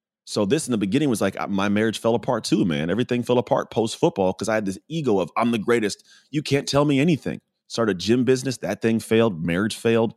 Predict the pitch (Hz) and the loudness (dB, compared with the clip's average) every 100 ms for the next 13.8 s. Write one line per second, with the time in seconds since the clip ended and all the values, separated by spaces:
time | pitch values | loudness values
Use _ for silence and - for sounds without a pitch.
0 | _ - - 101 98 - 98 85 - 110 | _ -12 -4 -2 -2 -2 -4 -4 -4 0
1 | 117 123 - 123 147 127 143 - 123 127 | 2 2 0 2 2 2 0 0 0 0
2 | 143 104 82 - 73 64 _ _ _ _ | -2 -2 -2 -4 -6 -8 _ _ _ _
3 | - 104 98 104 120 139 131 120 95 - | -8 -4 0 2 2 2 0 -2 -2 -2
4 | 123 98 - 113 131 127 90 101 104 92 | -4 -4 -6 -6 -2 0 0 -2 -2 -6
5 | - 82 - 90 101 113 120 120 120 117 | -6 -8 -8 -4 0 2 0 0 -4 -2
6 | 101 95 95 - 98 - 90 69 69 64 | 0 0 -2 -4 -8 -2 -2 -2 -8 -12
7 | _ _ _ 87 90 90 87 87 101 104 | _ _ _ -6 -4 -4 -4 -2 -2 -2
8 | 101 - 98 104 165 98 - _ _ _ | -4 -4 -8 0 0 0 -6 _ _ _
9 | _ - 107 104 107 165 202 98 87 90 | _ -6 -2 0 0 2 0 -2 -4 -4
10 | 101 131 - 53 - 107 - 135 120 123 | -2 -4 -4 -10 -8 -8 -4 -2 0 -2
11 | 156 131 110 - 120 117 101 92 90 90 | -4 -2 -2 -2 -6 -4 -2 -2 0 0
12 | 104 104 101 90 92 98 98 104 92 85 | 0 0 -2 -2 -4 0 0 0 -2 -2
13 | 85 95 92 87 - 92 110 | -2 -2 -2 -4 -4 -4 -4